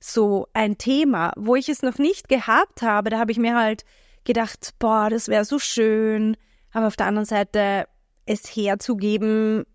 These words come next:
ich hätte halt nur einen Traum hergeben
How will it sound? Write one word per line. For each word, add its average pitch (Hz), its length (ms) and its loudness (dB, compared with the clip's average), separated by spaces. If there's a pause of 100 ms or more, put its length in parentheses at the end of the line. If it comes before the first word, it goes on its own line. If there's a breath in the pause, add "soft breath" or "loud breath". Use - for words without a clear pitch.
(300)
ich 220 160 -4
hätte 226 220 0
halt 208 140 2
nur 226 180 2
einen 190 500 -4
Traum 247 320 0
hergeben 190 720 -2